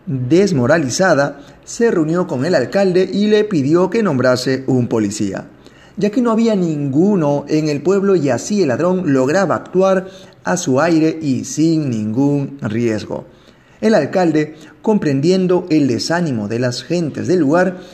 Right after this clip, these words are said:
entregó un bando solicitando personas que se presentaran al puesto de policía. Solamente se presentó un candidato.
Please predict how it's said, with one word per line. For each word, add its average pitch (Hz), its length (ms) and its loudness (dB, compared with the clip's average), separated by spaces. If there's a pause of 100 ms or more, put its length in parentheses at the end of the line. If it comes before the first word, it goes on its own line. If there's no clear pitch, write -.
(240)
entregó 160 760 0 (200)
un 208 300 0
bando 165 520 0
solicitando 165 840 -2
personas 160 600 -2 (360)
que 233 140 0
se 143 120 -4
presentaran 180 880 -2
al 113 220 -4
puesto 139 640 -2
de 120 380 -2
policía. 98 600 -6 (640)
Solamente 226 540 0
se 156 120 -2
presentó 143 840 -4
un 180 220 2
candidato. 123 640 -2